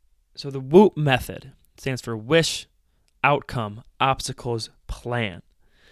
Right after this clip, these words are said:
And it's a perfect balance between positivity and realism and replacing negative beliefs with empowering beliefs. And so basically, your wish is how you'd, if you do it for a day,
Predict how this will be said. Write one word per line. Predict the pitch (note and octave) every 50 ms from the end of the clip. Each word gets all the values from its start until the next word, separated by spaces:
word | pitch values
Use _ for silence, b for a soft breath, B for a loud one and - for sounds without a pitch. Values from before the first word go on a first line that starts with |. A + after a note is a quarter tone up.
| b b b b b b b
And | b C#3+ C#3+
it's | C3+
a | C#3 C3+
perfect | _ - - - - G#3 G#3+ A3 A3 - - D#3 D3 C#3 C3 -
balance | C#3+ C#3 C#3 C#3+ D3 C#3 C3 -
between | - - - - - B2+ B2 A#2+
positivity | - - - - C#3+ D#3 E3+ D#3+ D#3+ D3+ - - D#3 C#3+ C#3+ C#3 C#3 C3+ A2+
and | - A#2+ A#2
realism | B2 B2+ C3 B2 B2 A#2 A2+ A#2 A2+ A#2 A2+ - b b b b b b b b -
and | B2+ A#2+ A#2 A2 G#2+
replacing | A2+ G#2+ - - - C#3+ C#3+ D#3 D3+ - - C#3 C3+ C3 - -
negative | B2 B2 B2+ B2 A#2 B2 B2+ A#2+ A#2 A2 G#2+
beliefs | A#2+ A2+ G#2+ A2+ A2+ A2+ - - - - _ _ _ _ _ _ _ _ _ _ _ _ _ _ _
with | - B2 B2 A#2+ A#2 - - - _ _ _ -
empowering | A#2 - - - G#2+ G#2+ G2+ G#2 G2+ G2+
beliefs. | - - G1+ - _ - - - - -
And | B2+ B2+
so | - - C3+ B2+
basically, | A#2 - E3 F3+ F3+ - D#3+ - D3 C#3 C3 B2+ A#2 - B B B B B B B B B B B B B B _ _ _
your | - C3 C#3
wish | C3 C#3+ G3 A3 A3 F#3+ - - - - _ -
is | C#3 D3 C#3+ C3+ C3 A#2+ - - -
how | - - - C#3+ D3+ D#3
you'd, | D3+ D3 D3+ D3 C#3 - - - _ _ _ _ _ _ _ -
if | - - D3+
you | D#3
do | D3 F#3 F#3
it | E3 -
for | E3 D3+
a | C3
day, | A#2+ - C3 A2+ G2+ E2 -